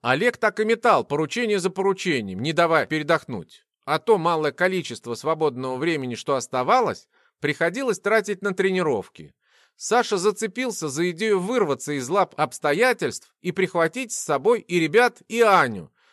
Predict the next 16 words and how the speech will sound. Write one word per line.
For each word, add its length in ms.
словно 500
в 100
край 300
оголодавшая 800
собака 720
вгрызается 880
в 60
столь 260
желанную 580
кость. 520
Но 240
ему 300
нужно 360
стать 320
действительно 640
сильным, 540